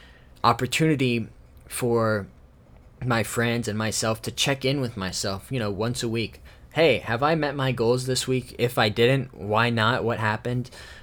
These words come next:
Of course, there's, you know, extenuating circumstances. Nobody can be perfect forever. Nobody can get, accomplish their goals forever, rather.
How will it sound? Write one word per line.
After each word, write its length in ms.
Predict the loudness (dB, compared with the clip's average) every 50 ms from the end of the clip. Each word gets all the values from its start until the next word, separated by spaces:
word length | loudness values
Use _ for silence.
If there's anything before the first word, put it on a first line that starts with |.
| -6 -4
Of 140 | -4 -2 2
course, 260 | 4 4 4 4 4
there's, 240 | 0 -2 -2 -2 -4
you 60 | -4
know, 120 | -4 -4
extenuating 640 | -4 -4 -4 -2 -2 -2 -2 0 -2 -2 -2 -4 -4
circumstances. 960 | -4 -4 -4 -4 -6 -6 -6 -8 -8 -8 -6 -6 -8 -8 -6 -6 -6 -6 -4
Nobody 320 | -4 -4 -4 -4 -4 -6 -6
can 240 | -6 -6 -8 -8 -10 -12 -20 -20 -20 -20 -10 -2 0
be 160 | 2 2 2
perfect 420 | 2 2 2 2 2 0 -4 -6
forever. 420 | -4 -2 0 2 2 2 2 0 0
Nobody 300 | 0 -2 -2 -2 -4 -4
can 200 | -4 -4 -4 -2
get, 260 | 0 0 0 0 -2 -10 -20 -20 -20 -20 -8 -2 2
accomplish 560 | 2 2 4 4 4 4 4 2 0 0 0
their 120 | 0 -2
goals 340 | 0 2 2 2 2 0 0
forever, 340 | -2 -2 -2 -2 -2 -4 -4
rather. 360 | -4 -4 -4 -4 -4 -6 -8